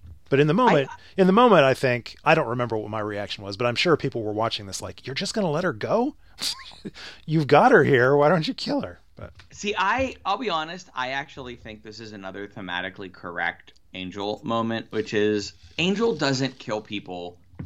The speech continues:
Speaker 2: just for being evil. Let's
Speaker 1: Right,
Speaker 2: actually,
Speaker 1: right.
Speaker 2: that's the difference between him and Buffy.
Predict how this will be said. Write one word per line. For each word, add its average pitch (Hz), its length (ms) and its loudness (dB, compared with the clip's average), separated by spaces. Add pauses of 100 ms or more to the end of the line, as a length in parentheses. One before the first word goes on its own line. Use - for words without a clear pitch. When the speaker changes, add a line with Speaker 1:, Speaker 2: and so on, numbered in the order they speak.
(140)
Speaker 2:
just 110 480 -6
for 107 120 -6
being 90 340 -10
evil. 87 300 -20 (480)
Let's 131 240 0
Speaker 1:
Right, - 20 2
Speaker 2:
actually, 190 420 -4
Speaker 1:
right. 113 140 -2 (300)
Speaker 2:
that's 180 280 -4
the 214 100 -6
difference 160 380 -12
between 120 200 -12
him 120 160 -8
and 104 140 -12
Buffy. 92 340 -10